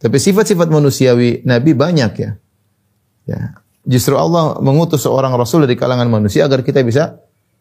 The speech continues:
contohi. Ya. Allah tidak utus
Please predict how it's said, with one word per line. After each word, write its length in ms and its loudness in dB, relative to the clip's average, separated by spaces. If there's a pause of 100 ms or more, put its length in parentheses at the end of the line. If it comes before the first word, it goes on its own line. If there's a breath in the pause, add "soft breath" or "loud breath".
(240)
contohi. 560 2 (160)
Ya. 240 -12 (240)
Allah 240 0
tidak 240 0 (320)
utus 600 -4